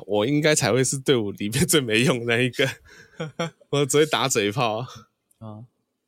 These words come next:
Speaker 2: 你这个时候要思考，
Speaker 1: 对。
Speaker 2: 你放法术有时候是吃智力的，然后你要放吟游诗人技能有时候是吃魅力的。那，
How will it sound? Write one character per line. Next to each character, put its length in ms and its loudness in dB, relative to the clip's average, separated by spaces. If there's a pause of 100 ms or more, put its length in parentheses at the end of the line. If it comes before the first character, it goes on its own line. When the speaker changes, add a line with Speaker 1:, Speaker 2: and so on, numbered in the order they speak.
(120)
Speaker 2:
你 80 -14
这 80 -2
个 80 0
时 60 2
候 60 4
要 60 4
思 220 2
考， 300 2
Speaker 1:
对。 60 0
Speaker 2:
你 60 2
放 180 0
法 220 0
术 220 -4
有 100 2
时 120 -2
候 120 0
是 140 -4
吃 240 0
智 220 0
力 200 0
的， 120 -2
然 100 0
后 60 -2
你 120 -6
要 200 2
放 220 -4
吟 80 -6
游 140 0
诗 160 -6
人 160 -4
技 140 -6
能 100 0
有 120 0
时 80 -2
候 60 2
是 100 0
吃 180 2
魅 220 2
力 180 2
的。 160 -4 (340)
那， 160 -4